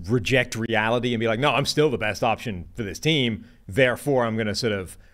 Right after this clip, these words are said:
I'm gonna take umbrage with the fact that they've moved for Aaron Rodgers, and I'm gonna be a dick about it," right? Like, it would have been hard for him to do that, even internally,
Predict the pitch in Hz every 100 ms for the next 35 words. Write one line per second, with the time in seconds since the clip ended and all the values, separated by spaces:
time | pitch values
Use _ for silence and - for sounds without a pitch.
0 | - - - - - - 82 120 117 104
1 | - 131 123 127 120 101 95 104 98 131
2 | 107 - 110 98 127 127 113 107 104 101
3 | 104 98 107 92 101 101 92 98 127 110
4 | - 82 73 71 101 107 - 104 104 127
5 | 127 117 123 104 127 123 120 117 104 104
6 | 90 113 101 98 104 139 120 120 107 -
7 | - - - 160 143 110 135 131 95 95
8 | 78